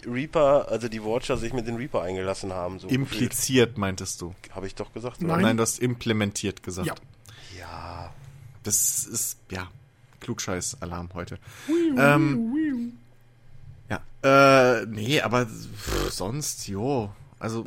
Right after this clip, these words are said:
Speaker 2: ich hoffe immer noch, dass es halt ein, ein Sequel wird und nicht ein fucking Prequel. Ähm,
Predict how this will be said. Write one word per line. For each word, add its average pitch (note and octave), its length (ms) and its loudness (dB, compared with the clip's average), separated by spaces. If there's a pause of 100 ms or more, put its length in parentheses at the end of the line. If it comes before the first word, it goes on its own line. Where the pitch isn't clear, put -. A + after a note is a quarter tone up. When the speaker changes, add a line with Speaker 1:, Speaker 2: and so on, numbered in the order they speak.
(100)
Speaker 2:
ich - 320 -8
hoffe C3+ 260 -2
immer C3+ 140 2
noch, C3+ 140 -2
dass B2 180 -2
es A#2 160 -6
halt A2 240 -2
ein, G2 440 -6
ein - 20 -6
Sequel E3+ 720 0
wird E3+ 420 -2 (140)
und A2+ 160 -14
nicht B2 160 -12
ein B2+ 80 -10
fucking - 500 -12 (120)
Prequel. B2+ 600 -6 (1300)
Ähm, A2 680 0